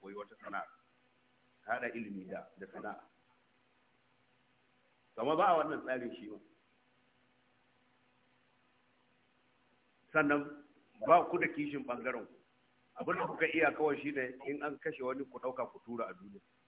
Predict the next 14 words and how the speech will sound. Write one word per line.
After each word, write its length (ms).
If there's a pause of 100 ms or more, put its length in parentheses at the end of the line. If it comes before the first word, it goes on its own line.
(540)
Ku 100
ta 140
tayar 400
wa 80
mutane 400
tashin 280
hankali. 320 (920)
Ko 100
ba 140
abin 220
da 100
za 160
ka 80
yi. 80